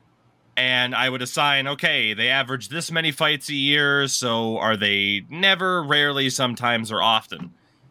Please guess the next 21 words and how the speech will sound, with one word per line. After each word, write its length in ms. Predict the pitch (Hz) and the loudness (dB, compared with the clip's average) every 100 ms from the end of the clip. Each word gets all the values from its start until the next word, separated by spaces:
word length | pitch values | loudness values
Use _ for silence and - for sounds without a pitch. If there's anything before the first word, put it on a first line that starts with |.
| _ - | _ -4
A 60 | 135 | 0
lot 200 | 156 233 | 2 2
of 80 | 247 | 0
people, 300 | 220 220 175 | -4 -2 -2
I 80 | |
think, 240 | 147 160 143 | 0 -2 0
by 160 | 143 | 0
default, 600 | 113 107 - 202 135 113 _ | 0 -4 0 2 2 0 _
would 180 | 123 127 | -6 -4
expect 460 | 123 - 175 202 - | -2 -2 0 -2 -4
Ryan 360 | 131 135 120 101 | -2 0 0 -2
Reaves 400 | 151 196 117 - | -2 -2 -2 -8
to 100 | 113 | -6
be 180 | 127 | -4
in 80 | 151 | 0
that 160 | 113 117 | 0 -2
often 460 | 110 151 - 117 101 | 0 0 0 -8 -6
category, 640 | 113 90 90 90 67 - - _ _ _ - | -4 -4 -6 -12 -10 -12 -14 _ _ _ -4
but 220 | 139 147 | 0 0
he's 420 | - - 135 123 120 | -4 -8 -4 -4 -4
not. 840 | 110 113 165 156 - - - - | -4 2 2 2 -4 -8 -6 -6